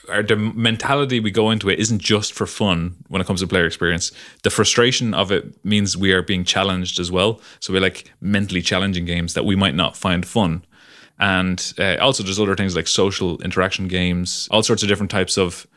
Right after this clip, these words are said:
things that we really enjoy or s-, get satisfaction from getting better at. But yeah, I think player experiences tell us a lot more about a board game than just mechanics or team,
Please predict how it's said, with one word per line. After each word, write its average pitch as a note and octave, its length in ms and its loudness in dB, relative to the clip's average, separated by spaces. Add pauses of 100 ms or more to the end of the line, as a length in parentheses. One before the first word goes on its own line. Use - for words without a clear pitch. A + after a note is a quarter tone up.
(300)
things G#2 380 2
that - 160 -2
we F2+ 260 -4 (280)
really G2+ 420 0
enjoy F2 600 0 (380)
or E2 80 0
s-, - 200 -2
get F2 340 0
satisfaction F2 680 -2
from F2 200 -8
getting F2 240 -2
better F2 280 0
at. - 180 -4 (500)
But A2 140 4
yeah, B2+ 100 6
I A2 40 4
think E3 300 -4 (140)
player B2+ 220 2
experiences A#2 600 0
tell G#2+ 240 0
us G#2 100 0
a F#2 60 -2
lot G2+ 300 2
more G#2 360 2
about F#2 280 0
a F2 40 -2
board F#2+ 320 0
game F2 440 0
than F2 280 0 (300)
just G2 460 0
mechanics E2+ 600 -4
or D#2+ 140 -8
team, A#2 400 0